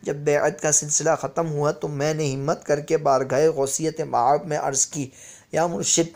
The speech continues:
मेरी ज़ौजा उम्मीद से हैं, दर्द ज़ा की वजह से बहुत सख्त तकलीफ़ हो रही है। डॉक्टर ने ऑपरेशन का कहा है, करम फरमाइए।" इरशाद हुआ,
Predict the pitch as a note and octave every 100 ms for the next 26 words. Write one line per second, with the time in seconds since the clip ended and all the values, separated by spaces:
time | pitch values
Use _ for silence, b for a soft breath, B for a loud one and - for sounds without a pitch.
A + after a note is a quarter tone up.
0 | - E3 D#3 D3 D3 C#3 C#3+ D#3 C#3+ C#3
1 | D#3 F3+ - D3 D#3 C#3 b b b b
2 | b b _ D3 D3+ D#3 E3 C3+ D3 D3
3 | D3 C#3 D#3+ - D3+ B2+ D3 - D3 -
4 | - - D3 D#3 C#3+ D3 C3+ D3+ D3 -
5 | B B - C#3 C#3 - E3 E3 E3 D3
6 | - D3+ C#3+ - D3+ D3+ D3+ C3+ C3 C#3
7 | C#3 C#3 D3+ B B - D3+ D#3 D3 C3+
8 | B2+ C3+ C3 A#2 - - C3+ - D3+ D3+
9 | C3 C3+ B2+